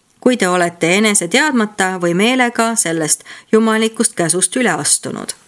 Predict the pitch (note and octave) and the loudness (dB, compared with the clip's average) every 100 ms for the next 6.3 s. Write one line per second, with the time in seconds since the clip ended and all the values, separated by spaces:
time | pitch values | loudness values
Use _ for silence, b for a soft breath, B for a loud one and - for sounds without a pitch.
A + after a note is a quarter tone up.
0 | _ _ _ - G#3 D#4 E4 B3 A#3+ A3+ | _ _ _ -4 -2 0 0 0 0 -2
1 | A3 A3 A3+ G#3+ _ - F#3 F#3 F#3 A#3 | 0 0 0 -4 _ 0 2 0 0 0
2 | A#3 A#3 A3 A3 B3 C4 B3 B3 D4 B3 | 2 0 0 0 0 0 -2 0 2 2
3 | F3+ E3 D#3 - - B B B - F3 | 0 -2 -2 -2 -6 B B B -2 0
4 | - F3+ F3 - G3 G#3 F4+ C4 - F#3 | 0 -2 -2 -2 -2 -2 0 -2 -2 -2
5 | E3+ E3 - - F#3 F#3 F3+ F3+ F#3 F3 | -2 -4 -8 0 0 2 0 -2 0 -2
6 | F3 - | -6 -16